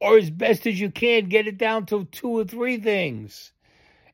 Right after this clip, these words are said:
But you're still listening to them. You still want to know what they have to say. You are still interested.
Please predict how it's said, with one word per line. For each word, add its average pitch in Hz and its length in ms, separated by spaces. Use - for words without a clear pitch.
But 220 200
you're 226 140
still 262 380
listening 240 580
to 196 120
them. 180 240
You 170 100
still 262 280
want 233 220
to 214 40
know 226 220
what 220 160
they 196 120
have 196 260
to 196 100
say. 202 320
You 220 200
are 208 120
still 233 680
interested. 180 1120